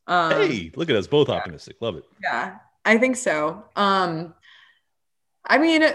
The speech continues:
Speaker 1: like, take a look at, I grew up reading dystopian fiction, um, in all of my gifted classes. <laughs> Um, and
Speaker 2: See,
Speaker 1: also
Speaker 2: I knew you were,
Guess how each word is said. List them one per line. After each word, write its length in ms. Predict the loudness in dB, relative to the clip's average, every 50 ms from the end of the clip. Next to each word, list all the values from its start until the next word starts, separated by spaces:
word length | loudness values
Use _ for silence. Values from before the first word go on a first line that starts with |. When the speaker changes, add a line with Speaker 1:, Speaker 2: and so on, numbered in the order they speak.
| 0
Speaker 1:
like, 320 | 0 0 0 0 0 -4 -6
take 240 | 0 2 2 4 4
a 60 | 2
look 520 | 2 2 2 2 2 2 2 -2 -6 -14 -18 -12 _ 0
at, 720 | 2 4 4 6 4 4 2 -2 -4 -6 -8 -8 -8 -10 _ _ _ _ _ _ _ _ _ _ _ _ _ _ _ _ _ _ _ _ _ _ _ _ _ 2 4
I 100 | 4 4
grew 180 | 6 6 6 6
up 180 | 4 4 0
reading 400 | -2 -2 -2 -2 -2 -4 -6 -6
dystopian 840 | -10 -10 -8 -6 -2 -2 -2 -2 -4 -6 -6 -6 -8 -10 -14 -16 _
fiction, 840 | -2 0 0 0 0 -2 -2 0 0 0 0 0 -2 -4 -6 -12 -20 _ _ _ -4
um, 340 | -2 0 0 0 -2 -4 -6
in 100 | -6 -6
all 240 | -4 -2 0 0 0
of 140 | -2 -2 -4
my 120 | -6 -4
gifted 500 | -4 -4 -4 -4 -4 -6 -6 -6 -6 -6
classes. 920 | -4 0 2 2 4 2 2 2 0 -2 -2 -2 -8 -6 -8 -8 -6 -2 -2
<laughs> 40 | 0 2 2 0 0 -2 -14 -14 -12 -12 -12 -12 -14 -18 -18 -6 2 4
Um, 540 | 6 6 6 6 4 2 0 -4 -6 -10 -12 -12 -8
and 120 | -2 2 4
Speaker 2:
See, 40 | 4
Speaker 1:
also 280 | 4 4 4 6 6
Speaker 2:
I 20 | 8
knew 120 | 8 8
you 160 | 6 4 4 4
were, 180 | 4 2 0